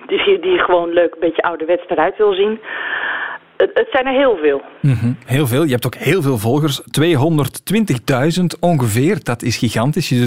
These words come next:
Speaker 2: het ook allemaal in het Engels. Vanuit een
Speaker 1: Ja.
Speaker 2: boerderij in Nederland, <laughs> heb ik begrepen. Waarom ben je hiermee begonnen?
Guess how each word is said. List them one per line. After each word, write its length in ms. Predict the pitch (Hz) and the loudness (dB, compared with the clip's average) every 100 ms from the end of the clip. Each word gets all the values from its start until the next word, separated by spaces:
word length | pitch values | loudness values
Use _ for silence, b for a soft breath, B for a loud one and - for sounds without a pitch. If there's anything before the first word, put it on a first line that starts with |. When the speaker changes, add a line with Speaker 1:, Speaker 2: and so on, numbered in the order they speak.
| 113 | 0
Speaker 2:
het 80 | 127 | -2
ook 140 | 110 | -2
allemaal 360 | 120 123 117 117 | 0 2 0 0
in 120 | 123 | 0
het 160 | 113 - | -2 -2
Engels. 440 | 147 165 190 - B B B B B | -2 0 0 -2 B B B B B
Vanuit 380 | 127 127 139 139 | -2 0 0 0
een 60 | |
Speaker 1:
Ja. 60 | - | 2
Speaker 2:
boerderij 500 | 139 147 127 143 147 | 2 2 0 0 -2
in 220 | 117 107 | -2 0
Nederland, 520 | 107 120 - 180 190 208 | 2 0 0 -2 0 -2
<laughs> 60 | - | -2
heb 140 | 185 | -2
ik 180 | 165 175 | -2 0
begrepen. 520 | 151 117 131 202 202 | 0 0 0 0 0
Waarom 260 | 151 185 196 | 0 0 2
ben 100 | 190 | 2
je 60 | 185 | 2
hiermee 220 | 170 156 | 2 2
begonnen? 400 | 131 151 151 | 2 2 0